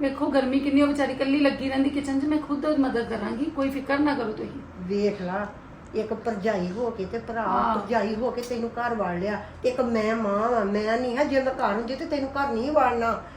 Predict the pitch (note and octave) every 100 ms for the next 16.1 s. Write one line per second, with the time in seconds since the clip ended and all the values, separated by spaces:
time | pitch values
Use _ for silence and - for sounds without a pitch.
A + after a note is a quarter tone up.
0 | - B3+ C4+ C#4 C4+ - A3+ A#3 D4 C#4
1 | G#3+ A#3 G#3 G3 A3+ - - - - -
2 | - - - - - B3+ A3+ G#3 G#3 G#3
3 | G#3+ A#3 G#3+ B3+ G3 G#3+ G#3 A3+ - C4
4 | - B3+ G#3+ A3 A#3 F#3+ - - C4 A#3+
5 | A3+ D4+ D4+ A#3 G#3 G#3 G#3 G3+ - -
6 | A3+ A#3+ B3 B3+ C4+ - A3+ G#3 A3+ A#3+
7 | A#3 G#3+ - - - - - - G3 G3+
8 | G3 G#3 A3 A3 A3+ G#3+ A#3 C4 A3+ A#3
9 | A#3+ G#3 G3+ G3+ A3 A3 A#3 C4 B3+ G3+
10 | D3+ - - - A#3 A3+ A#3+ A#3 F#3+ G3+
11 | A3+ F#3+ G#3+ D4+ C#4+ A#3+ A3 F3+ E3 A3+
12 | A#3 A3+ G#3 B3+ C#4+ C#4+ - B3+ B3 C4+
13 | B3+ B3+ B3 A#3+ A#3 B3+ B3 C4 C#4 C4+
14 | C#4+ D4+ D4+ C#4+ C4+ C4 C4+ C4+ - D4
15 | A#3 B3+ C4 D4+ D4+ D4+ C#4 A3 A#3+ C4+
16 | G#3+